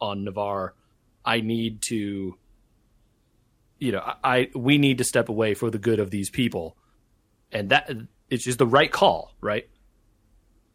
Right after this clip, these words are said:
Is, and then later, then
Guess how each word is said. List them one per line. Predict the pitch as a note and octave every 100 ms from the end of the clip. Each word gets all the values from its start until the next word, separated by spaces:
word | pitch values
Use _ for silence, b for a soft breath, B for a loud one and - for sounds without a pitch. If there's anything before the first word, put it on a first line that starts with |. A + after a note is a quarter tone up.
| _ _ _ C#3
Is, | A#2 A2 G#2+ A2 A2 -
and | A#2 A2+
then | A#2 A2+ A2 - _ -
later, | B2+ D#3 C#3+ B2
then | A#2 B2+ B2+ A#2+